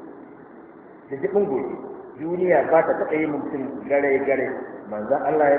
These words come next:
ce, "Ad-dunya sijnul mu'min, wa jannatul kafir." Ita duniya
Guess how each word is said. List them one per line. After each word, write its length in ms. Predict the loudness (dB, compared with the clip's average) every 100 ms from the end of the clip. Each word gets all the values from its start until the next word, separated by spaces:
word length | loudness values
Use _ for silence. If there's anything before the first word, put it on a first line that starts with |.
| 2
ce, 60 | -2
"Ad-dunya 680 | -2 2 4 6 6 6 2 -6 -8 -12 -12
sijnul 400 | -4 0 2 2
mu'min, 460 | 2 2 0 -2 -6 -10 -12 -16 -18 -16 4
wa 120 | 6
jannatul 380 | 8 4 4 2
kafir." 360 | 4 4 4 -2 -6 -8 -12 -14 -4
Ita 220 | 2 2
duniya 580 | 2 2 2 6 6